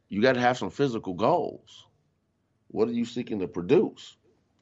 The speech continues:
What are you seeking to produce physically? And it matters because, yet again, I'm gonna read what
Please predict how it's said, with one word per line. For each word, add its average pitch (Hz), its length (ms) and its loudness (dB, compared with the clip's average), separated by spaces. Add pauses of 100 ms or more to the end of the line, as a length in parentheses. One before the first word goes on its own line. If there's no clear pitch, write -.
(1800)
What 110 280 4
are 117 120 2
you 107 320 2
seeking 101 480 -2
to 120 80 0
produce 143 720 4 (1000)
physically? 139 680 4 (1700)
And 104 380 4
it 101 180 2
matters 110 920 0 (120)
because, 110 420 -4
yet 110 180 0
again, 117 480 -4 (1400)
I'm - 80 -10
gonna 85 100 0
read 98 360 2
what 113 380 4